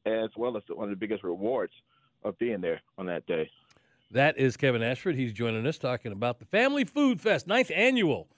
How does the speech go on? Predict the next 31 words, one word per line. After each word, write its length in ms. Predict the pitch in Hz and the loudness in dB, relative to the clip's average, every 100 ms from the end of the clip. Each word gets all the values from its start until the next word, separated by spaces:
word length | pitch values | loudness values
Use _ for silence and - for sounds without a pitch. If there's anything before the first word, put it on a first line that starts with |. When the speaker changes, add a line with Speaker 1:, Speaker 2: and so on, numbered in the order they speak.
| _ _ - | _ _ -2
Speaker 2:
Family 260 | 123 104 | -2 -2
Food 200 | 92 110 | -6 -6
Fest 240 | 127 151 147 | -4 -4 -4
is 60 | |
gonna 140 | 127 123 | -6 -4
take 180 | 131 | -4
place, 260 | 131 147 147 | -2 -4 -4
Father's 420 | - 127 117 101 | -2 -2 -2 -6
Day 160 | 110 117 | -6 -4
celebration, 720 | - 120 104 120 135 180 175 | -2 -2 0 0 0 0 -4
Sunday, 520 | - - 247 226 208 | -4 2 2 4 2
June 360 | 160 170 220 214 | 2 -2 0 0
eighteenth, 580 | 190 190 143 208 254 - | 0 -2 -2 -2 0 -2
from 160 | - 120 - | -4 -6 -4
three 260 | 170 185 160 | -2 -2 -2
until 380 | 143 - 131 110 | -4 -2 -2 -2
six. 420 | - 185 - - - - - - - | -2 -2 -2 -8 -18 -20 -20 -16 2
Uh, 220 | 170 165 165 | 6 6 6
you 120 | 175 | 2
talked 300 | 220 240 233 | 6 6 4
about 320 | 196 196 165 | 4 4 4
the 120 | 165 | 0
array 260 | 151 165 185 | 2 2 0
of 80 | - | 0
types 240 | 165 - | -4 -4
of 80 | 117 | -6
food 260 | 190 185 | -2 0
that 120 | 143 135 | -2 -4
you 120 | 127 | -4
have 260 | 143 175 | 0 0
here. 220 | 151 139 | 0 0